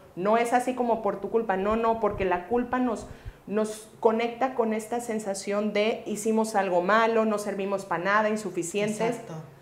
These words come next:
Speaker 1: Fuera culpa, no se trata de esto, simplemente si nosotros recibimos una versión desagradable, este daño,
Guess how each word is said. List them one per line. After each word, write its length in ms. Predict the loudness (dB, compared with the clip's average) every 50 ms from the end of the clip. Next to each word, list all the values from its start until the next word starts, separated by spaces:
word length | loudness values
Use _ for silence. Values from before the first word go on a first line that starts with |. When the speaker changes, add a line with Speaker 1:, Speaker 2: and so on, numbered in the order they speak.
| -20 -2 6
Speaker 1:
Fuera 300 | 8 8 10 10 8 4 2
culpa, 460 | 0 0 0 2 0 0 -2 -2 -6 -14 -18 -20 -20 -20 -20 -20 -10 -4
no 220 | 0 2 2 2
se 180 | 2 2 0 -2
trata 400 | 0 2 2 2 2 2 2 2
de 200 | 2 2 2 0
esto, 340 | 0 -2 -2 -2 -2 -2 -2
simplemente 1040 | -6 -6 -4 -2 -2 -2 -2 -2 -2 0 -2 -2 -4 -2 -2 -2 -2 -2 -4 -10
si 340 | -12 -8 -4 -4 -4 -6 -8 -14 -16 -14 -6 -2
nosotros 720 | 0 0 0 0 0 -2 0 2 2 2 2 0 -2 -10 -16 -18 -20 -20 -10 0
recibimos 840 | 4 6 6 6 6 4 -4 -6 -4 -2 -2 0 2 2 0 0 0
una 220 | -2 -2 0 0
versión 380 | 0 0 -2 -2 -4 -4 -2 0
desagradable, 960 | 0 -2 -2 -2 -2 0 2 2 2 2 2 2 0 0 0 0 -2 -2 -2
este 440 | 0 2 2 2 0 -2 -2 0 0
daño, 400 | 2 0 0 0 0 -2 -2 -4